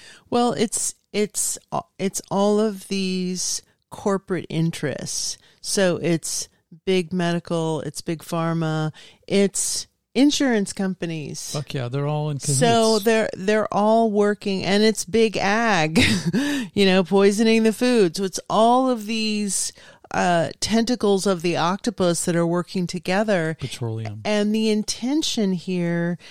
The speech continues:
Speaker 1: as we kind of rounded up the conversation, uh, rounded it out, the, the intention is an absolute destruction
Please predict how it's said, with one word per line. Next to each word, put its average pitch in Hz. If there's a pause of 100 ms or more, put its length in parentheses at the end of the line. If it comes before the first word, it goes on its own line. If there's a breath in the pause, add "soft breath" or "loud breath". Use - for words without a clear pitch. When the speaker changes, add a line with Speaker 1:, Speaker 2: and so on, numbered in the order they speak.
(240 loud breath)
Speaker 1:
as 190 (240 loud breath)
we 208
kind 202
of 170
rounded 175
up 175
the 170
conversation, 180
uh, 165 (100)
rounded 170
it 165
out, 190 (340 loud breath)
the, 208
the 208
intention 196
is 170
an 180 (160)
absolute 196
destruction 160